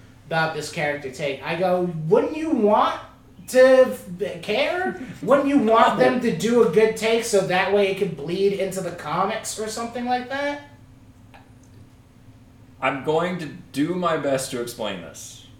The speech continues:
Speaker 2: but I feel like it's going to go on deaf ears the same way the nerd conversation has gone on deaf ears.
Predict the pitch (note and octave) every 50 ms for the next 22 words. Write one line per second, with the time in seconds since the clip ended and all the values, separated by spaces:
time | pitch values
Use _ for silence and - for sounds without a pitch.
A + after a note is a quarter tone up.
0 | - - - A#2+ A2+ A2 A2+ A2+ - - D#3 D3+ D3+ D3 C#3+ C#3 C3+ - C3+ A2+
1 | - - C3 A#2+ B2 B2 B2 A#2 A2 A2 A#2+ A#2+ A#2+ A#2 A2+ A2 G2+ A2+ A2+ A#2
2 | - A#2+ A2 G#2+ G#2+ G#2 G2 E2 E2 - - A2+ G#2 G#2 G#2 G#2 G#2 G2 G2 F#2+
3 | G2+ G2+ G2+ F#2+ - G2+ F2+ E2+ F2 F2+ F#2 A2+ G#2+ G2 - G#2+ G2+ G2 F#2 F2+
4 | - G2+ F#2 F2+ F2 F2 E2+ E2+ F2 E2+ - - F2 - - - - - -